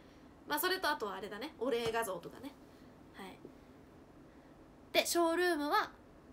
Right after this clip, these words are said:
まあ、さっきの感じで、私がみんなに一方的に話しつつ、みんなのコメント広げて、楽しい配信にしていくっていうのを、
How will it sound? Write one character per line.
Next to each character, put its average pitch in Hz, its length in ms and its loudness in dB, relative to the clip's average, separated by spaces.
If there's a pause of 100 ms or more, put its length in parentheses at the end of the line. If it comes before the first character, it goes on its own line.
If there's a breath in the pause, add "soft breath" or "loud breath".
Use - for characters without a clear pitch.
(220)
ま 277 80 -2
あ、 - 40 0
さ 285 100 4
っ 269 120 -2
き 220 120 -8
の 196 100 -10
感 208 220 -10
じ 214 100 -12
で、 311 240 0 (320)
私 262 360 -2
が 220 200 -2 (680)
み 233 80 -8
ん 233 80 -6
な 220 120 -6
に 190 180 -10
一 - 160 -14
方 202 140 -6
的 202 240 -12
に 208 200 -10 (280)
話 220 260 -6
し - 60 -10
つ 359 140 -2
つ、 - 200 -6 (480)
み 247 80 -4
ん 247 40 -4
な 233 100 -2
の 214 60 -6
コ 262 120 -2
メ 240 140 -2
ン 226 60 -6
ト 254 80 -4
広 254 220 -2
げ 269 100 2
て、 381 220 -4 (420)
楽 170 220 0
し 269 200 2
い - 20 -2
配 196 240 -6
信 185 220 -6
に 208 100 -12
し - 60 -10
て 190 100 -6
い 190 80 -6
く - 140 2
っ - 20 4
て - 240 0
い 262 80 2
う 220 100 -2
の 208 120 -6
を、 175 140 -8